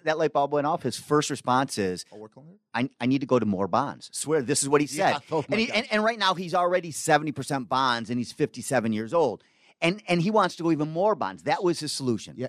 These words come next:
Speaker 2: i-, so, and you're making what in bonds?
Speaker 1: Eh,
Speaker 2: You're not
Speaker 1: eh,
Speaker 2: keeping up with
Speaker 1: ten percent
Speaker 2: inflation.
Speaker 1: high yield,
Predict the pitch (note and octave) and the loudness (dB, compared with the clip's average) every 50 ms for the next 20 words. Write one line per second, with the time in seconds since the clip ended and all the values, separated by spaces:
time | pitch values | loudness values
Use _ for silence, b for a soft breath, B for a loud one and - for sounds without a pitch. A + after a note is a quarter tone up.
0 | - - C#3+ - - D3 - - D3 C#3+ C3 B2+ D3+ D3+ - - C#3+ C#3 C3+ C3+ | -8 -8 -10 -8 -8 -10 -4 2 2 2 2 2 -4 -12 -6 -2 0 2 2 2
1 | C#3 D3 C#3 - - C3 A#2+ G#2+ G2+ G2+ A#2+ C#3+ G3+ - _ _ - F3+ F#3 E3 | 2 0 -2 -2 -4 -8 -6 -4 -2 2 2 2 2 0 _ _ -6 -6 -2 2
2 | G#3 G#3+ A#3 C#4+ B3+ - - - _ - G3 - C3+ D#3+ G3 G#3 G#3 - G#3 G3 | 2 2 2 0 -4 -8 -14 -20 _ -16 -8 -2 -2 0 0 0 0 -2 -4 -2
3 | F#3+ F#3+ G3 - F#3 F3 A3 A#3 - A#3 F#3 F#3 G3+ F#3+ E3 C3 C#3+ E3 D#3 D#3 | 0 0 0 0 0 -2 0 0 2 0 2 2 2 0 0 0 0 2 2 2
4 | C#3+ C#3 C#3+ D3 D#3+ G#3 A#3+ - | 0 0 0 0 2 2 0 0